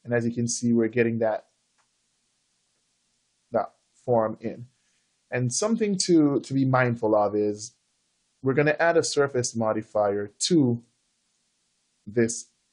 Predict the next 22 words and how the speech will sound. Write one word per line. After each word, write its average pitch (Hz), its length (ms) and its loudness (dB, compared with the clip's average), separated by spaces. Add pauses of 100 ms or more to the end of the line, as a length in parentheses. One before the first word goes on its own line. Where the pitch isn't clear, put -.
(120)
spline 117 680 0
cage 113 520 -2
here. 110 320 -2 (640)
And 117 180 0
the 120 120 2
surface 220 480 2
modifier 143 880 0 (400)
needs 127 380 -2
to 123 100 -6
have 110 460 0 (1700)
four 190 240 2
points. - 460 -4 (1080)
Typically 180 360 0
four 160 180 0
points 143 320 -2
going 131 220 0
across 120 640 0 (400)
your 117 160 2
object 113 440 0
for 113 140 4
it 110 140 -2
to, 107 240 -2